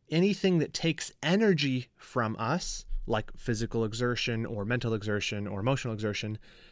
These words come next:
those are areas of our lives that need rest. So that's how kind of her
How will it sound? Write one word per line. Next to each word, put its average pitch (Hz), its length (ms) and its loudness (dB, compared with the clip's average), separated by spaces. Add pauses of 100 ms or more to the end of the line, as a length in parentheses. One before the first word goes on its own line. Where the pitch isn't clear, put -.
(140)
those 139 520 4 (260)
are 143 300 4
areas 151 340 4
of 151 80 2
our 135 80 6
lives 110 360 2
that - 100 -4
need 107 240 -2
rest. 110 580 2 (160)
So - 140 0
that's 147 180 4
how 170 140 2
kind 147 200 2
of 127 100 2
her 120 240 2